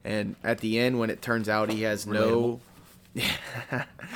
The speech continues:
Speaker 1: It, it, when they find out at the end he has, like, no fucking magic power and he's just a regular human doing that, I just fucked with that so heavy.
Speaker 2: Yeah. Yeah, solid, solid film.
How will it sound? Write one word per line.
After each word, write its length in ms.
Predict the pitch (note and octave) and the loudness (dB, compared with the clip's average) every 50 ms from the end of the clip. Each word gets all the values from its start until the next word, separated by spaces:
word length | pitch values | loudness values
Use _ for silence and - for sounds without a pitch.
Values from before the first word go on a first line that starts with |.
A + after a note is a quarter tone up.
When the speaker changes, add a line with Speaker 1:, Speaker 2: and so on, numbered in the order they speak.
| C4 C4+ C4 B3+ A#3 F#3+ - | -6 -4 -4 -6 -10 -10 -8
Speaker 1:
It, 220 | - C#3+ C#3 - - | -4 -4 -4 -2 -2
it, 140 | - - - | -4 -2 -2
when 100 | C3+ C3 | 2 4
they 100 | C3 B2+ | 4 4
find 300 | - - D3 C#3+ C#3+ C#3+ | 6 6 4 6 6 6
out 140 | C3+ C3 C3 | 8 8 6
at 100 | B2 - | 4 4
the 160 | - A2+ A#2 | 2 0 2
end 100 | A#2+ B2 | 2 2
he 80 | A#2 G#2+ | 2 2
has, 240 | G#2+ G#2+ G#2+ G2+ | 2 0 0 0
like, 160 | - F#2 F#2 F#2 | 0 -2 -2 -2
no 280 | G2+ G#2+ A2 A2 A2 | 0 2 4 4 4
fucking 400 | G2+ - - A2 A2 - G#2+ G2+ | 2 2 0 0 2 2 0 0
magic 360 | G2+ G#2 A2 A2 G2 G#2 - | 2 2 2 2 0 -2 -4
power 340 | - A2+ G#2+ G#2 G#2+ A2 A2+ A2 | 0 2 4 6 6 6 4 4
and 60 | G#2+ | 2
he's 140 | G#2 G2+ G#2+ | 0 -2 -4
just 200 | G#2+ G#2 - A2 | -4 -4 -2 0
a 60 | G#2+ | 2
regular 360 | A2+ A#2+ A#2+ A2+ A#2 A2+ G#2+ | 4 4 6 4 4 2 2
human 320 | C3 D#3+ A#2 A#2 A#2 A2 G#2+ | 2 0 0 0 0 0 0
doing 260 | G#2+ G#2+ A2+ A#2 A2+ | 0 0 0 2 2
that, 280 | A#2 A#2 B2 A#2+ - - | 2 2 2 2 2 0
I 80 | G2+ A#2+ | -2 -2
just 220 | A2 A2 G#2+ - | -2 -4 -6 -4
fucked 280 | - - A2+ A2+ - - | 0 0 0 0 0 -4
with 120 | B2+ - - | -6 -2 -2
that 260 | G2 E2+ C#2+ - - | -2 -2 -2 -4 -4
so 240 | - - A2+ A2 G#2 | -2 2 2 2 2
heavy. 380 | G#2+ G#2 G2+ G2 G2+ G2+ G#2 G#2+ - - - - - - - - - - - | 2 2 2 0 0 -4 -4 -8 -16 -20 -20 -20 -20 -20 -20 -20 -20 -18 -14
Speaker 2:
Yeah. 160 | A#2 G#2+ G#2 G2 - - - - - - - _ _ _ - - - - - - - - - - - - _ - | -10 -10 -10 -10 -12 -14 -20 -20 -20 -20 -20 _ _ _ -20 -20 -20 -20 -20 -20 -20 -20 -20 -20 -20 -20 _ -16
Yeah, 140 | B2+ C3 C3 | -14 -14 -14
solid, 460 | A#2 - G#2+ G#2 A#2 A#2 A2+ A2+ A2 | -12 -10 -10 -8 -8 -8 -10 -14 -16
solid 280 | - - A2 A2 A2+ G#2+ | -14 -10 -10 -10 -10 -12
film. 280 | - - G2 G2+ A2 | -12 -12 -12 -12 -12